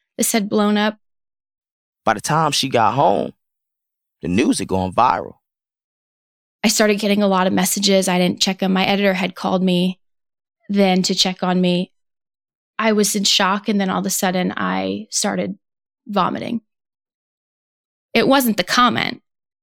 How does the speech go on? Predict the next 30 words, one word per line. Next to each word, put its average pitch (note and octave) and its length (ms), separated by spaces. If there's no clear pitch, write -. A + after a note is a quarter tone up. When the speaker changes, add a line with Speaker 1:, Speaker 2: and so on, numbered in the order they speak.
Speaker 1:
The G#3+ 80
comment G#3+ 600
was G#3 800
what A#3+ 200
it - 100
was, - 540
but G#3 140
that B3 240
wasn't A#3+ 320
what G#3+ 200
made G#3+ 240
me G3+ 140
get - 260
sick. - 460
It - 160
was G3+ 300
all C4 140
of A#3 80
a A3 60
sudden, G#3+ 420
I G#3+ 140
was G#3 160
the G3+ 60
story. - 600
That's A#3 240
what - 140
made G3 180
me D2+ 100
get - 160
sick. - 420